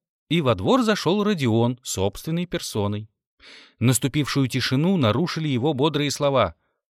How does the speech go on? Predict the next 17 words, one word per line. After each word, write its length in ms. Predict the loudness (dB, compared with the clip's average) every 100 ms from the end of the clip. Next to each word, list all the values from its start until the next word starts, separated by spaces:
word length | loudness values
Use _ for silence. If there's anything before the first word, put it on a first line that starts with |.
| _ -12
«Здравствуйте, 720 | -6 2 4 4 0 0 0
дорогие 400 | 2 0 0 2
бабушки! 560 | 4 4 -2 -8 -12 _ _ _ _ _
Хорошо, 460 | _ 2 2 4 2
что 160 | 2 2
вы 120 | 2
здесь 240 | 0 -4
в 40 | -2
кучку 340 | -4 -2 -6
собрались». 600 | -4 0 0 0 -6 -12 _ _ _ _ _ _ _ _ _ _ _ _ _ -8
Бабушки, 720 | 0 2 4 2 -2 -4 -2
как 280 | -2 -2
по 100 | -4
команде, 540 | 0 2 2 2 2 0
бухнулись 640 | 0 -2 -2 -2 -2 -2
на 100 | -2
колени 540 | -2 0 0 -2 -4